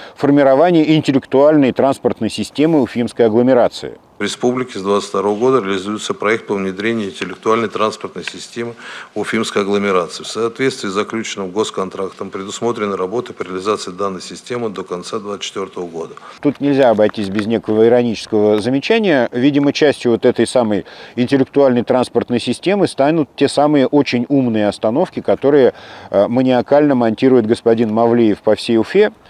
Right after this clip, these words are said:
Speaker 1: Э, как известно, эти остановки настолько умные, что они не пускают внутрь себя, э, горожан. Ну и, кстати говоря, правильно делают, потому что горожане, э, очень странно относятся к этим объектам, э, норовя их разгромить, разнести, разломать и,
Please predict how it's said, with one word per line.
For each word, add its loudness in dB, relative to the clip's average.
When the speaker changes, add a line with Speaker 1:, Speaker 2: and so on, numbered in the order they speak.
Speaker 1:
Э, 2
как 0
известно, 2
эти 2
остановки 0
настолько 0
умные, 2
что -2
они 0
не 0
пускают 2
внутрь -2
себя, 2
э, 0
горожан. 0
Ну -2
и, 0
кстати -4
говоря, 2
правильно 2
делают, 2
потому -6
что -10
горожане, 2
э, 4
очень 2
странно 0
относятся -2
к -6
этим -2
объектам, 0
э, -4
норовя 2
их 2
разгромить, 2
разнести, -2
разломать 0
и, -2